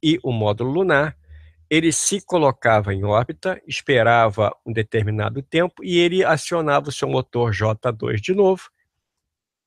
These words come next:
e fazia a translunar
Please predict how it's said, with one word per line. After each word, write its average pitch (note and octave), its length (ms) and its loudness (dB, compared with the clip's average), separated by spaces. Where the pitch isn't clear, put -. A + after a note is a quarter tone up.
e A3 80 0
fazia D#3 560 2
a - 120 0
translunar C3 840 2